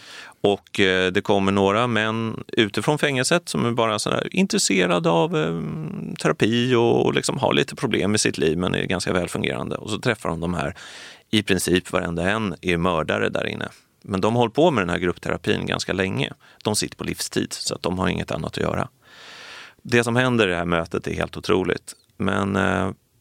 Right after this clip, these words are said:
jag känner igen mig där också. Ehm, för att det är så mycket av de här, framförallt, ja, det handlar ju om manlighet också, det är ju bara män här. Det är som att de har något demoniskt i sig.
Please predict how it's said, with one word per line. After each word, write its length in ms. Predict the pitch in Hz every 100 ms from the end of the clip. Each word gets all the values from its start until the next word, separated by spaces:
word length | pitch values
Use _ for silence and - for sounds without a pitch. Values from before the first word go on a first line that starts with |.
| _ _
jag 180 | - 110
känner 220 | - 95
igen 220 | 85 113 104
mig 160 | 85
där 160 | 80 82
också. 300 | 104 - - - _ _ _ _ 98
Ehm, 560 | 92 90 87 87 87 123 _ _
för 280 | - 101 104
att 120 | 104
det 100 | -
är 40 | 104
så 160 | -
mycket 360 | 107 117 - 95
av 80 | 98
de 140 | 110
här, 240 | 92 92 104 _ - - _
framförallt, 460 | - 107 117 117 - -
ja, 60 | - -
det 220 | - 110
handlar 180 | 104 95
ju 20 | 95
om 60 |
manlighet 460 | 110 104 90 95 123
också, 240 | 127 -
det 100 | 95
är 20 |
ju 60 | 117
bara 120 | 110
män 280 | 107 135 90
här. 180 | 87 - - - - - - - - - _
Det 120 | -
är 60 | 139
som 220 | - 110
att 100 | 113
de 140 | 127 110
har 160 | 92
något 200 | 95 101
demoniskt 600 | - 104 123 160 104 -
i 120 | - -
sig. 340 | - - 120